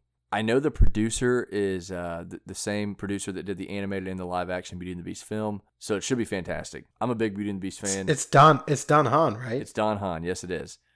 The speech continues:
Speaker 2: That's
Speaker 1: I'm,
Speaker 2: what I thought.
Speaker 1: I'm a big Beauty and the Beast fan, so I'm excited for this, and we, we always say Epcot can always use more things to do around the World Showcase. Ralph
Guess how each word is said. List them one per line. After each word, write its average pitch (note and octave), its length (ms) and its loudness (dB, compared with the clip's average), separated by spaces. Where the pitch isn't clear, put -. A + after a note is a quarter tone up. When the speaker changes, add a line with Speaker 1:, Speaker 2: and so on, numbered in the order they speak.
Speaker 2:
That's B2 160 -2
Speaker 1:
I'm, C#3 60 0
Speaker 2:
what A#2+ 100 -6
I A2 40 -10
thought. G#2+ 420 -10
Speaker 1:
I'm A#2 140 0
a C3 40 0
big A#2 220 2
Beauty G#2+ 180 0
and G#2 60 -2
the F#2+ 60 -6
Beast G2 200 -4
fan, G2 300 -6
so F#2 380 -6
I'm G#2 160 -2
excited F#2+ 400 -2
for G2 100 -8
this, G2 320 -4
and F#2+ 260 -6
we, G2+ 200 -10
we A2 220 -2
always G#2+ 300 2
say F2 120 -4
Epcot F#2 380 -2
can G2 100 -8
always F#2+ 220 -6
use F2+ 300 -10
more G2 180 -4
things F#2 280 -6
to F#2 80 -10
do F#2 100 -2
around F2+ 160 -2
the F2 60 -6
World F2 180 -6
Showcase. E2+ 480 -8
Ralph G#2 500 4